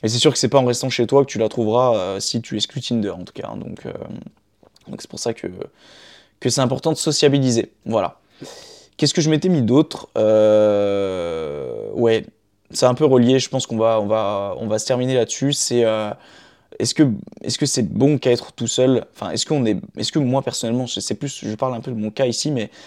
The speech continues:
est-ce que je suis bon qu'à être tout seul ? Et est-ce que trouver la bonne, c'est impossible ? Parce que comme je te l'ai dit juste avant, j'ai un rythme de vie qui fait que, bah, j'ai peur de, de jamais réellement trouver la bonne, en fait.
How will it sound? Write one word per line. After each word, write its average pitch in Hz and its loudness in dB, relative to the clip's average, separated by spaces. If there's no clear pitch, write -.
est-ce - -8
que - 0
je 123 0
suis - -2
bon 127 -2
qu'à 117 -2
être 107 -4
tout - -10
seul ? 127 0
Et 127 2
est-ce - -2
que - -4
trouver - -2
la 95 -2
bonne, 117 2
c'est - -6
impossible ? - -8
Parce - -4
que - -2
comme 143 0
je 131 -6
te 147 0
l'ai 131 0
dit 127 -2
juste 120 -6
avant, 117 0
j'ai - -8
un 92 -6
rythme 123 -8
de 98 -2
vie 117 -2
qui - -12
fait - -4
que, 135 0
bah, 110 4
j'ai 110 2
peur 151 6
de, 110 2
de 101 0
jamais 113 0
réellement 104 -2
trouver 101 -12
la 71 -10
bonne, 73 -8
en 50 -18
fait. - -20